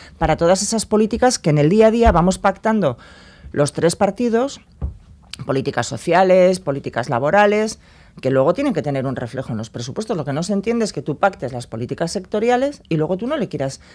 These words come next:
poner aparejado un dinero a esas políticas, que es la ley de presupuestos. Pero en cualquier caso, yo creo que en el Parlamento Vasco yo sigo viendo solo un proyecto de gobierno encima de la mesa, que es el acuerdo que firmamos ambos partidos, donde priorizábamos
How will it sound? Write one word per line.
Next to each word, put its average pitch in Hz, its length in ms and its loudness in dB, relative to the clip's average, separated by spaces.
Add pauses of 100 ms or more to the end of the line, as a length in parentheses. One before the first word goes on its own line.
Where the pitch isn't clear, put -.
(200)
poner 143 320 2
aparejado 143 760 2
un 165 160 2
dinero 139 600 0
a 143 100 2
esas 143 220 -4
políticas, 170 640 0 (180)
que 160 140 2
es 196 80 2
la 220 160 4
ley 135 100 4
de 123 120 2
presupuestos. 120 720 -4 (260)
Pero 165 160 2
en 175 40 0
cualquier 180 340 0
caso, 135 500 -6
yo 131 140 -6
creo 151 260 -2
que 151 400 0 (540)
en 156 160 0
el 151 120 2
Parlamento 156 480 2
Vasco 120 520 -2 (600)
yo 156 200 -2
sigo 151 320 -2
viendo 160 540 0
solo 170 540 2
un 170 200 -4
proyecto 139 480 -2
de 151 80 0
gobierno 131 560 0
encima 120 360 -4
de 123 80 -4
la 135 140 -4
mesa, 190 340 -4
que 135 100 -8
es 127 120 -6
el 110 120 -8
acuerdo 151 400 -4
que 139 100 -10
firmamos 127 480 -6
ambos 120 240 -8
partidos, 208 640 -4
donde 131 180 -6
priorizábamos 120 920 -4